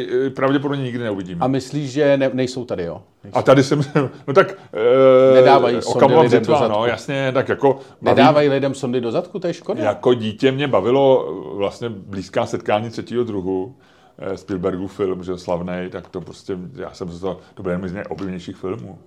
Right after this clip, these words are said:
Speaker 1: no.
Speaker 2: No, já jsem, a viděl jsi, viděl jsi, ty vole, Vesmírná Odyssea?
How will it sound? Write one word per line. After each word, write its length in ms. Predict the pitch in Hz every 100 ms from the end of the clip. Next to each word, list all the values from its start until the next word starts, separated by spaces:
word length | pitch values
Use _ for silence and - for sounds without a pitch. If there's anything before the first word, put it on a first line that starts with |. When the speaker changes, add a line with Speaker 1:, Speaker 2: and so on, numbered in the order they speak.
| -
Speaker 1:
no. 140 | 92 - _ _ _ -
Speaker 2:
No, 220 | 127 117
já 200 | 117 113
jsem, 220 | - 135 120
a 60 |
viděl 280 | 123 127 131
jsi, 200 | - 131
viděl 320 | 117 113 123
jsi, 180 | 113 127
ty 120 | 127
vole, 140 | 117 117
Vesmírná 440 | 113 131 120 110
Odyssea? 420 | 139 170 151 123